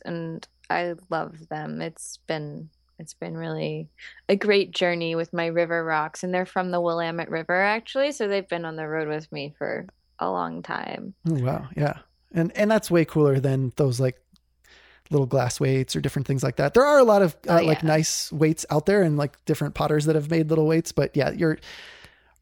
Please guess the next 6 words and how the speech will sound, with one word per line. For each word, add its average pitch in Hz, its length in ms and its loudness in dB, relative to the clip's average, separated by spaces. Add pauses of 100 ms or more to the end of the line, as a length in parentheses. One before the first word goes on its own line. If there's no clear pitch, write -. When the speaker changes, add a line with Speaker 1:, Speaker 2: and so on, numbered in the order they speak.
(140)
Speaker 2:
rocks 185 480 2 (120)
are 147 120 0
just - 300 -2 (580)
awesome 139 380 -2 (100)
little 147 340 0
weights. - 320 -4